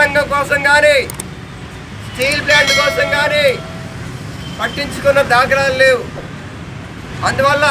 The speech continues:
ఆ ప్రభుత్వాన్ని వ్యతిరేకించి కూటమికి కట్టబెట్టారు. మరి ఈరోజు కూటమి ప్రభుత్వం కూడా నరేంద్ర మోడీతో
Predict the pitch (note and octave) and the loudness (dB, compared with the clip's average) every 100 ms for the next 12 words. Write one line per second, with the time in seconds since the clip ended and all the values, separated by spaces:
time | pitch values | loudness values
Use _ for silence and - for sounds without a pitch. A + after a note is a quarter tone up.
0 | C4 C4 C4 C4+ C#4 C#4 D4 C#4+ C#4+ C4+ | 4 2 0 -2 -4 -2 0 2 4 2
1 | G#3 - - - - - - - - - | 2 -6 -16 -16 -16 -16 -16 -16 -16 -16
2 | - - - - G3+ A#3 D4 D4 D4 C#4+ | -16 -14 -10 -4 0 2 4 4 2 -8
3 | D4 C4+ A#3+ - - - - - - - | -4 -2 -2 -4 -16 -18 -18 -18 -16 -16
4 | - - - - A#3+ C#4 D4 C#4+ C4+ C4+ | -14 -14 -14 -2 0 4 4 2 -4 -4
5 | C4 B3+ C4+ - B3 F#3+ - - - - | -4 -2 -4 0 0 0 -12 -14 -14 -12
6 | - - - - - - - G3+ B3+ C#4 | -14 -14 -14 -12 -12 -12 -2 2 2 2
7 | C#4+ D4 C#4+ C#4+ B3 - - - - - | 4 4 4 2 2 -2 -10 -8 -8 -8
8 | - - - - A#3+ C#4 C#4+ C#4+ C#4+ C#4 | -12 -14 -16 -10 -4 0 0 0 -2 -2
9 | - C#4+ - C#4+ D4 C#4+ G#3 - - - | -4 -6 -2 2 4 4 4 0 -14 -16
10 | - - - - - - - - G#3 C4 | -16 -16 -14 -14 -14 -16 -16 -4 -2 0
11 | C#4+ D4 C#4+ C#4 D4 C#4+ - | 0 0 -2 2 0 0 0